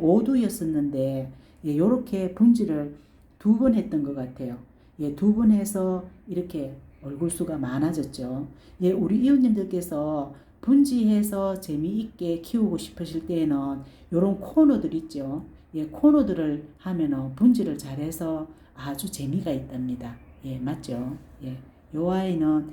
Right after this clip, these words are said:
분지를 잘해서, 어, 풍성해진 아이죠. 그리고 요 아이는 시트리나인데, 어, 요 아이는 철화였던 아이가 풀려서 얼굴이 또 이렇게 풍성하게 되었죠. 예, 철화가 풀려서,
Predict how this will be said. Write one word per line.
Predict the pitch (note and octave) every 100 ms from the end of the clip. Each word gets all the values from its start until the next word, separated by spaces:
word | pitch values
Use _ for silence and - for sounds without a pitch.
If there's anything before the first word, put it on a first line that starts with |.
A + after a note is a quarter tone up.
| - -
분지를 | F#3 G#3 G3 D3
잘해서, | C3+ C3 C3+ C#3+ D3+ C#3+ C#3+ C#3+ _ _ -
어, | B2+ B2+
풍성해진 | D3+ C#3 D3 D3 C#3+ C3
아이죠. | B2+ B2+ A#2+ B2+ C3 - - - - - - _ _ _ - _ -
그리고 | A3 A3+ A3 G3 G3 F3+
요 | F#3+ A3+
아이는 | A#3 A3+ G3 F3 F3 F3 -
시트리나인데, | - - - A3 B3 B3+ G#3+ E3 C#3 C#3 C#3 C3+ - - -
어, | E3+ E3
요 | G#3 B3
아이는 | B3+ B3 G3+ F#3+ F#3
철화였던 | - D4+ D4+ D4+ A3+ G#3 F3+ F3+
아이가 | F3 E3+ D3 D3 C#3 C#3
풀려서 | - F3 F#3 F3+ D3+ D3+
얼굴이 | D3+ D3 F3+ F3+ -
또 | D#3+
이렇게 | D#3 C#3
풍성하게 | - D3 D3 D3+ D#3+ D3
되었죠. | C#3 C3+ C3+ B2+ B2 C3+ - - - - -
예, | E3
철화가 | - - D4+ C#4+ C#4+ B3+ G3 -
풀려서, | G#3 G3+ G#3 G3+ D#3+ D3+ D3+ D#3 C#3 B2